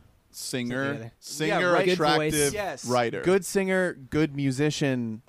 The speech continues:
Speaker 3: hot.
Speaker 1: God,
Speaker 2: And
Speaker 1: I have
Speaker 2: then
Speaker 1: to tell you
Speaker 2: sometimes
Speaker 1: your own damn triangle.
Speaker 2: Well,
Speaker 3: I
Speaker 2: I
Speaker 3: know.
Speaker 2: mean, but then there's, like, the great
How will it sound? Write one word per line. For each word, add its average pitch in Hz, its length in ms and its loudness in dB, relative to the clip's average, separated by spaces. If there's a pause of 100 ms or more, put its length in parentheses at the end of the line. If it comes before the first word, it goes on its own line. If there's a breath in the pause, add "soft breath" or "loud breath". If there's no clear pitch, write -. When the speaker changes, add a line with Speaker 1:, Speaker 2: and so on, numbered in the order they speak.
(260)
Speaker 3:
hot. - 300 -4 (100)
Speaker 1:
God, 165 200 0
Speaker 2:
And 214 80 6
Speaker 1:
I 170 60 6
have 302 120 2
Speaker 2:
then 208 120 -2
Speaker 1:
to 170 60 -4
tell 170 140 4
you 165 60 4
Speaker 2:
sometimes 170 160 0
Speaker 1:
your 147 200 2
own 147 200 2
damn 139 260 0
triangle. 127 480 0
Speaker 2:
Well, 294 80 6
Speaker 3:
I 240 100 2
Speaker 2:
I - 20 2
Speaker 3:
know. 269 60 2
Speaker 2:
mean, 277 220 0
but 220 180 4 (200)
then 240 200 2
there's, 233 260 0
like, 190 320 2
the 170 120 2
great 160 460 -2